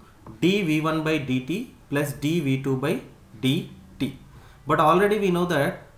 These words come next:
what is the current equ-, current in the capacitor, I is equals to C into D V by D T. From this equation, what is the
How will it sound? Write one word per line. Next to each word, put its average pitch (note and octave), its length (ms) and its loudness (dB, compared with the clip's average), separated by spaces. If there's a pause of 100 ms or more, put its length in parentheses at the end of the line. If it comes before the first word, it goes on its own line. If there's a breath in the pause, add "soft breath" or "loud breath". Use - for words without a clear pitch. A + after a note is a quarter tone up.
what C#3+ 180 2
is F#3 100 2
the F#3 80 2
current E3 360 0
equ-, E3+ 340 -4
current D#3 300 0
in F3 120 2
the E3 280 -4
capacitor, D#3+ 680 -2
I B2+ 120 0
is D#3 280 0
equals D3 340 -4
to E3+ 240 -4 (300 loud breath)
C G3 440 0
into D#3 420 0 (240)
D C#3+ 160 4
V D3 160 2
by C#3 280 0 (240)
D B2 160 0
T. - 200 -12 (340 loud breath)
From G3 340 2
this G3+ 180 -2
equation, E3+ 640 -4 (340 loud breath)
what C#3+ 200 2
is G3 120 0
the D#3 320 0